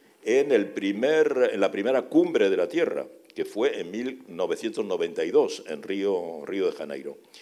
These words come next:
Y en un momento en que, en particular, la, una gran parte de la izquierda no se había aún convencido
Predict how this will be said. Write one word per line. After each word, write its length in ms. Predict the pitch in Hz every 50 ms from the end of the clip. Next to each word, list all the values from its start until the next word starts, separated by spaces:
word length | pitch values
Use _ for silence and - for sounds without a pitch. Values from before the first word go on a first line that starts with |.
| - - - - - - - _
Y 260 | - 131 139 139 -
en 100 | 131 147
un 100 | 196 208
momento 520 | 214 214 196 208 214 202 202 - 170 143 117
en 200 | 131 123 117 113
que, 260 | - 127 123 120 - 107
en 120 | 107 107
particular, 840 | 104 120 127 113 - 117 107 - 117 135 160 180 175 170 160 143 120
la, 280 | 110 107 101 101 104 -
una 220 | 107 123 135 135
gran 260 | 127 135 139 135 -
parte 320 | - 143 139 139 - 131 113
de 100 | 101 90
la 80 | 90
izquierda 880 | 87 82 - - - - 135 139 143 131 120 113 104 104 110 123 127 - - - - _ _ _ - _ _ _ _
no 360 | - 95 95 104 127 151 156 151
se 240 | - - 135 127
había 920 | 123 120 120 135 139 139 139 131 123 120 110 104 101 95 92 87 80 82
aún 500 | 85 90 110 127 127 135 135 123 107 104
convencido 1160 | - - 110 101 98 95 95 95 95 90 - - - 147 151 143 127 120 123 139 151 151 -